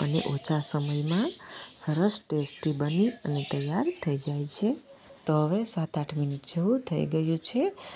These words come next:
તો જેટલું આપણું બીટ હતું તેના કરતાં અડધું મેં દૂધ લઈ લીધું છે. દૂધ મેં ઠંડુ ઉમેર્યું છે, એટલે થોડીક વાર આપણે ગેસની ફ્લેમ ફાસ્ટ કરી દઈશું,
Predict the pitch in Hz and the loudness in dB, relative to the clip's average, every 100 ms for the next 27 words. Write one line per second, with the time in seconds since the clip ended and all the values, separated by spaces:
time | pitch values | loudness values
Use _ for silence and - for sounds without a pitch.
0 | - - 156 - 147 156 151 143 - 160 | -16 -6 -4 -2 -2 0 2 0 2 2
1 | 165 165 151 151 156 165 - 226 196 165 | 2 2 0 0 2 -2 0 0 2 0
2 | 156 151 151 151 180 214 - 156 139 160 | 0 0 -2 -2 -4 -4 -4 -4 -2 -2
3 | 151 151 180 247 175 233 208 156 147 160 | 0 0 0 2 4 4 4 4 2 0
4 | 151 170 - - 277 415 - - - - | 2 0 0 0 0 0 -8 -14 -16 -8
5 | - 151 - 147 190 277 160 151 160 165 | -4 -4 0 2 2 2 0 2 2 2
6 | 202 233 196 - 175 170 170 - 147 147 | 2 4 4 4 0 0 -2 0 -2 0
7 | - 151 151 190 208 156 143 - 147 185 | 0 -2 -2 -2 0 0 -2 -4 -4 -2
8 | 269 359 180 151 - - 156 165 175 170 | -2 0 0 0 -4 -2 -2 2 2 2
9 | 247 | 0